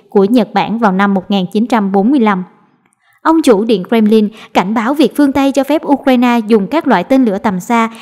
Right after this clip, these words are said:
để tấn công lãnh thổ Nga là sự leo thang nghiêm trọng. Theo ông, việc vận hành những loại vũ khí như vậy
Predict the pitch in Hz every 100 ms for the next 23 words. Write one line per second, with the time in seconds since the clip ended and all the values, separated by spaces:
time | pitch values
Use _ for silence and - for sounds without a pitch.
0 | - 226 214 269 330 320 285 220 196 208
1 | 196 247 233 208 208 196 202 196 214 220
2 | 208 208 214 220 160 170 - - _ -
3 | 240 226 220 214 - 262 254 247 214 233
4 | 233 202 202 277 190 185 202 247 294 311
5 | 240 185